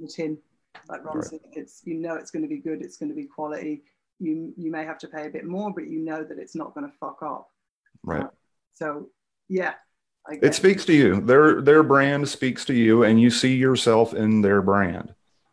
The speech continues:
Speaker 1: Mm-hmm.
Speaker 2: Um, and that's, that's ultimately what a brand has to do. It's,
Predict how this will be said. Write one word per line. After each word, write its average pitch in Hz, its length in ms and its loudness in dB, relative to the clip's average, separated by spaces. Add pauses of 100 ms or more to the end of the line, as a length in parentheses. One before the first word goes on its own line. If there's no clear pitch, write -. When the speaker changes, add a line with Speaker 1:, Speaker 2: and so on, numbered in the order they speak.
Speaker 1:
Mm-hmm. 170 340 -4
Speaker 2:
Um, 90 420 -10 (180)
and 110 180 4
that's, 120 300 -2
that's 120 200 4
ultimately 135 540 0
what 117 360 4
a 107 80 0
brand 110 600 2
has 113 280 0
to 98 80 -4
do. 110 280 2
It's, - 320 -2